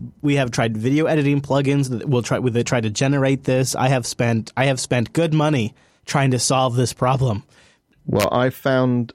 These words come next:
Speaker 2: like, half a dozen snippets of how to do this with F F M peg, and I couldn't achieve the exact <laughs> result I wanted to achieve, but I did find some reference
Speaker 1: Hmm.
Speaker 2: stuff. So if there's somebody out there who wants to have a go at solving that,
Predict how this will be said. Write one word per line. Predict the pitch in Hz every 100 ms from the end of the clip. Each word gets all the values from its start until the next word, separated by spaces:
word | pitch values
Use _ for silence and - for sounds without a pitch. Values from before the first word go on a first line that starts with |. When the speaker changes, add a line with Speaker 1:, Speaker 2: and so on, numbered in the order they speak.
| -
Speaker 2:
like, | 107 101 -
half | - - 117 110 -
a |
dozen | 101 110 101 95 92 90 90 -
snippets | - - 107 95 - - - - - -
of | 92 92
how | 101 95
to | 87 87
do | 98 92
this | 80 78 -
with | 85
F | 85 85
F | 85 -
M | 90 85
peg, | - - - - _ _ _ - _ _ _ -
and | 101 98 95 95 _ -
I | 104
couldn't | 98 - 107 107 104 _ -
achieve | 95 - 117 101 107 95 95
the | 107
exact | 98 104 104 - - -
<laughs> | -
result | 127 - 143 -
I | 120
wanted | 110 107 107 107 107
to | 113 107
achieve, | 101 - 120 139 143 _ - - _
but | 110
I | 95
did | 110 123 113
find | - 110 101 101
some | 107 98
reference | 104 98 - 92 - -
Speaker 1:
Hmm. | 143
Speaker 2:
stuff. | - -
So | - 104
if | 113 127
there's | 139 131
somebody | - 123 107 101
out | 98 -
there | 90
who | 90
wants | 90 82 -
to |
have | 92 87
a |
go | 82 92
at | -
solving | 98 92 87 87
that, | 92 -